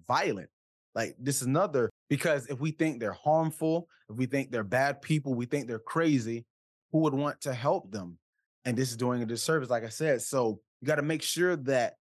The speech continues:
you don't just judge someone when you hear, "Oh, they have this mental health issue or maybe a mental health disorder." Understand it, especially it could be someone near and dear to you. You'd be surprised. And once you find out, you can say, "Wow, this makes sense."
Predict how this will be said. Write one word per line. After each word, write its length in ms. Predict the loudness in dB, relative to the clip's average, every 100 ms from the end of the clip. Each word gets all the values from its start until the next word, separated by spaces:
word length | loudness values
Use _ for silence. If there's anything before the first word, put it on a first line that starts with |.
| _ -4
you 60 | -2
don't 200 | -2 -2
just 240 | -6 -6
judge 300 | -2 0 0
someone 440 | -2 -2 -2 -2 -4
when 100 | -4
you 80 |
hear, 180 | -4 -4
"Oh, 220 | -2 -2 -2
they 80 |
have 300 | -4 -4 -4
this 280 | -2 -2 -2
mental 280 | -4 -6 -4
health 160 | -6 -4
issue 340 | -6 -4 -2
or 220 | -2 -4
maybe 280 | -4 -4 -4
a 40 | -4
mental 240 | -4 -6
health 140 | -8
disorder." 580 | -8 -6 2 4 2 -2 -10 _ _ _ -2
Understand 600 | 0 0 -2 0 0 0
it, 40 |
especially 580 | -2 0 0 0 0 0
it 80 | -2
could 100 | -2
be 100 | 0
someone 280 | 2 2
near 180 | 0 0
and 120 | -2
dear 200 | 2 2
to 160 | 0 -6
you. 80 | -8
You'd 100 | -4
be 100 | -2
surprised. 760 | -2 -2 0 2 2 0 -4 -10 _ -2
And 120 | 0
once 140 | 0
you 60 | 0
find 300 | 0 0 2
out, 220 | 0 0 -6
you 140 | -8
can 100 | -4
say, 120 | -2
"Wow, 280 | 2 2 2
this 140 | -2
makes 280 | -4 -4 -4
sense." 360 | 0 0 0